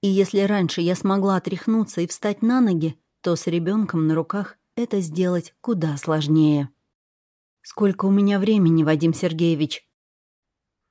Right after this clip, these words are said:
«До завтра нужно дать ответ», произносит он. «И да, Андрей Вадимович попросил передать, что сумма гонорара при положительном решении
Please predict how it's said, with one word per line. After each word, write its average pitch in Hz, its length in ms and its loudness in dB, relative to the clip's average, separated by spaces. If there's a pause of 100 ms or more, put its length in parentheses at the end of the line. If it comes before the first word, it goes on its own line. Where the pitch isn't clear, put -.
(140)
«До 185 280 4
завтра 247 400 2
нужно 226 380 6
дать 175 260 4
ответ», 160 500 -2 (240)
произносит 165 720 -2
он. 160 300 0 (340)
«И 233 140 2
да, 165 320 2 (220)
Андрей 208 400 6
Вадимович 214 680 4 (220)
попросил 233 500 2
передать, 262 420 2
что - 240 0
сумма 220 400 2
гонорара 220 680 2
при 214 140 0
положительном 190 680 2
решении 165 680 0